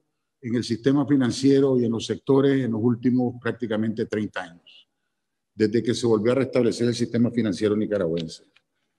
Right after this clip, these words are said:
Esta decisión del gobierno unilateral, ¿verdad?, de venir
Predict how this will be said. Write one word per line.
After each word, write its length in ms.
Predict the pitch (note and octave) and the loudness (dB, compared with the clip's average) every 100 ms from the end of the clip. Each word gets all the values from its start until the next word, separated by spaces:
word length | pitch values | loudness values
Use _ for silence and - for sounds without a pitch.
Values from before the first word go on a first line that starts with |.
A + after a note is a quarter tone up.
| _ | _
Esta 240 | A#2+ A#2 D#3 | -4 2 4
decisión 520 | D3 B2+ - D#3 D#3 | 4 2 4 4 4
del 100 | C3+ | 4
gobierno 480 | B2 A#2+ C3+ D#3+ D3+ | 4 6 4 4 2
unilateral, 800 | C3 B2 A#2 A#2+ A#2 C3 E3 A2 | 2 2 0 0 0 2 0 -4
¿verdad?, 360 | G2+ F#2 A#2+ C3+ | -10 -6 -6 -6
de 680 | G2 G#2+ A2+ A2+ A2 G2 - _ | -4 -2 0 0 -2 -6 -14 _
venir 600 | F#2+ A2 A#2+ C3+ C#3+ D3 | -8 0 4 4 4 -4